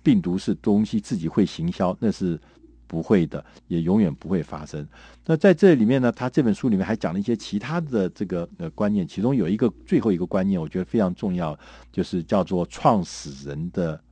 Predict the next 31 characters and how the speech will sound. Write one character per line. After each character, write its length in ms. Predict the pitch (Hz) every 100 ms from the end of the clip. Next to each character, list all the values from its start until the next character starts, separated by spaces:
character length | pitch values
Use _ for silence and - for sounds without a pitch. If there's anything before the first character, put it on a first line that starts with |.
| _ _ _ -
矛 300 | 76 69 85
盾。 180 | 113 - - - -
他 80 | -
说 280 | 120 170 170
很 240 | - 95
多 180 | 98 190
的 80 | 170
新 240 | - 147
创 180 | 151 131
事 160 | - 135
业 60 | 107
通 240 | 131 127
常 160 | 110 95
都 140 | 120
是 80 | 107
由 180 | 90 107
一 60 |
群 340 | 104 - 85 92 - - -
或 120 | -
由 160 | 110 90
一 160 | 127 131
位 240 | 139 110 - _ _ - -
不 100 | 262
寻 380 | - - 101
常 180 | - 92
的 80 | 98
人 200 | 90 87
来 180 | 85 85
建 340 | - 117 87
立 160 | 85 78
的， 160 | 73